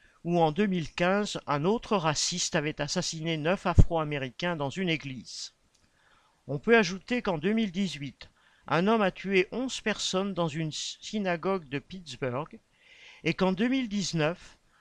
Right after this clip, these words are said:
un autre suprématiste a tué vingt-trois personnes dans un supermarché d'El Paso, au Texas,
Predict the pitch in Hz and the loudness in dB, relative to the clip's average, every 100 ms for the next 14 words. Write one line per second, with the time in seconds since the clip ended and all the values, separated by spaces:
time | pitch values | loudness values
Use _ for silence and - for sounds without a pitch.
0 | _ - 147 160 233 285 - 220 - - | _ -2 0 2 0 -2 -6 -6 -6 -6
1 | 185 165 151 - 196 - - - - - | -2 -2 -4 -6 -8 -6 -8 -6 -6 -2
2 | 156 135 208 254 - 226 185 - - 151 | -2 2 0 -2 -6 -4 -4 -4 0 0
3 | 170 156 147 151 - 185 196 175 156 - | 0 -4 -2 -2 -4 -4 -2 -2 -2 -4
4 | 180 151 135 - 151 139 175 170 - - | -2 -2 -4 -2 -4 -2 -6 -8 -12 -16
5 | 123 _ 170 - - 135 151 - - | -16 _ -8 -6 -4 -2 -2 -4 -6